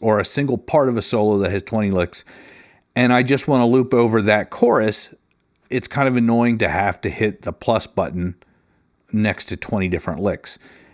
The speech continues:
And so as it turns out, um, your, their first suggestion was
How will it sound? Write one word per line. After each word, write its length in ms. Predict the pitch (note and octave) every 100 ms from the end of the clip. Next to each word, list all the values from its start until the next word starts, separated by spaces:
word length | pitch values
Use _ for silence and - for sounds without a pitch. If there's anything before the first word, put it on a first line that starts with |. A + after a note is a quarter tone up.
| _
And 180 | A#2+ B2
so 160 | - C#3
as 160 | D3
it 140 | C3+ -
turns 340 | C3 A#2 A2
out, 320 | A#2 A2+ G#2+
um, 400 | G#2 G2 F#2+ F#2 - -
your, 200 | G#2+ G#2 - -
their 260 | A#2+ A2+
first 300 | G#2 F#3+ F3+
suggestion 440 | D3 C3 A2 - A2
was 300 | A2 G#2